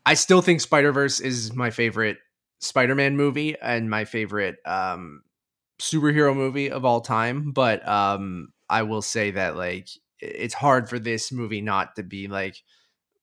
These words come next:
uh, my favorite live action Spider-Man movie. I think Homecoming is close 'cause, like, I love Ho-, Homecoming so, so much. And maybe we'll talk more about Spider-Man movie rankings in our spoiler cast. Um,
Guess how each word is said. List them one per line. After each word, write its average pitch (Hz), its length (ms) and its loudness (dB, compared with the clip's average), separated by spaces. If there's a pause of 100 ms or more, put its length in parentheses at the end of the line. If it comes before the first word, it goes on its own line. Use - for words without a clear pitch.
(140)
uh, 76 460 -6
my 85 260 -10
favorite 95 540 -12
live 92 240 -4
action 90 460 -6
Spider-Man 90 600 -10
movie. 101 240 -10
I 127 100 0
think 196 200 -2
Homecoming 165 680 -2
is 147 100 -4
close 139 460 -4
'cause, 127 180 -6
like, 117 160 -6
I 117 160 0
love 123 340 -4
Ho-, - 240 -12
Homecoming 113 680 -8
so, - 480 -6
so 113 260 -6
much. 101 320 -8
And 147 140 -8
maybe 180 180 -2
we'll 196 180 2
talk 143 300 0
more 117 200 -4
about 110 280 -2 (420)
Spider-Man 113 540 -2
movie 110 220 -4
rankings 110 580 -8
in 107 100 -8
our 98 260 -4 (420)
spoiler 117 440 -4
cast. 131 580 -4
Um, 107 640 -6